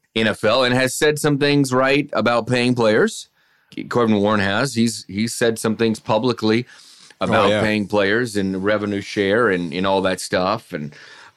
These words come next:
Speaker 1: you know, you, you, uh, it, it's interesting, the two, the two dynamics there. And they just, you know,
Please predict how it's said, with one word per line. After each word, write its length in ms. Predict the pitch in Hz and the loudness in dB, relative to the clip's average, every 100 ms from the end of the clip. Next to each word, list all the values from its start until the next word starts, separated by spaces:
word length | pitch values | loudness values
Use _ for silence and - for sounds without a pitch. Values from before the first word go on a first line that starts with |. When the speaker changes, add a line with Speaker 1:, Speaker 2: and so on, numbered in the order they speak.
| - | -4
Speaker 1:
you 100 | 135 | 0
know, 180 | 120 95 | 2 2
you, 260 | 95 113 120 | 2 2 0
you, 340 | 95 98 107 107 | -4 0 2 4
uh, 300 | 101 101 98 | 4 2 2
it, 220 | - 107 | 0 0
it's 200 | - 104 | 0 -2
interesting, 420 | 131 123 113 110 98 | -2 -2 -4 -2 -2
the 80 | |
two, 380 | 95 - 98 87 - _ _ _ _ _ | -4 -4 -4 -4 -12 _ _ _ _ _
the 60 | |
two 200 | - - | -10 -8
dynamics 540 | 80 78 80 82 78 - | -4 -4 -6 -10 -12 -14
there. 340 | 80 78 73 - _ _ _ _ - _ | -12 -10 -12 -16 _ _ _ _ -20 _
And 140 | 90 | 0
they 100 | 104 | 0
just, 340 | 107 110 - - _ _ _ | 0 -4 -6 -16 _ _ _
you 60 | 98 | -16
know, 180 | - | -16